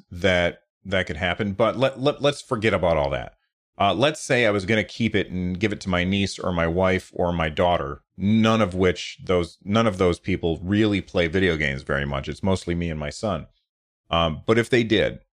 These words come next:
and I bought the new Nintendo Switch, whatever it's going to be, the Switch Pro, the Switch X L, the Switch Lite, whatever it's gonna be, and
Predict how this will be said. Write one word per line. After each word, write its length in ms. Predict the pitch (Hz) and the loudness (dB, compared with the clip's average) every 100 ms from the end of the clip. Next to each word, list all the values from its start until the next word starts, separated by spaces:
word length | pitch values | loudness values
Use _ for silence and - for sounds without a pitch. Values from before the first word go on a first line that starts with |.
| _ _ _ - | _ _ _ -2
and 100 | 110 | 2
I 80 | 98 | 2
bought 380 | 85 113 113 120 | 2 2 2 -2
the 260 | 113 113 | 2 2
new 600 | 104 104 127 160 131 95 | 4 4 4 4 4 2
Nintendo 500 | 85 80 98 90 76 | 2 0 0 0 0
Switch, 300 | - 82 - | -2 -4 0
whatever 360 | 98 104 104 104 | 2 4 4 2
it's 140 | 92 | 0
going 240 | - 95 85 | 0 0 0
to 60 | |
be, 240 | 76 78 76 | -2 -2 -2
the 100 | 85 | -4
Switch 320 | - 101 - | -2 -4 -4
Pro, 340 | - 101 85 | 0 2 2
the 120 | 78 85 | 0 -4
Switch 360 | - 98 - - | 0 0 0 -2
X 280 | 95 - - | -2 -4 -2
L, 320 | 90 78 80 | 2 2 0
the 100 | 85 | -2
Switch 360 | - 101 92 85 | -2 -2 -2 -2
Lite, 440 | 87 80 78 - _ _ - | 0 0 -2 -12 _ _ -4
whatever 320 | 92 113 117 | 2 4 2
it's 140 | 101 | 0
gonna 160 | - 95 | 0 0
be, 320 | 82 85 80 _ _ _ _ _ - | 2 0 0 _ _ _ _ _ -2
and 580 | 117 110 104 98 92 | 2 2 2 2 0